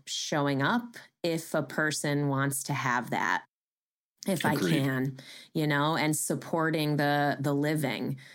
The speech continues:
Speaker 1: Like, I feel like a big reason we do this is to support the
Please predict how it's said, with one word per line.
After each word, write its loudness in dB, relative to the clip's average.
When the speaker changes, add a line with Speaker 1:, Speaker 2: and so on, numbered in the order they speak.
Speaker 1:
Like, 0
I 2
feel 0
like 0
a 0
big -2
reason 2
we 2
do 0
this 0
is -2
to -4
support -2
the 0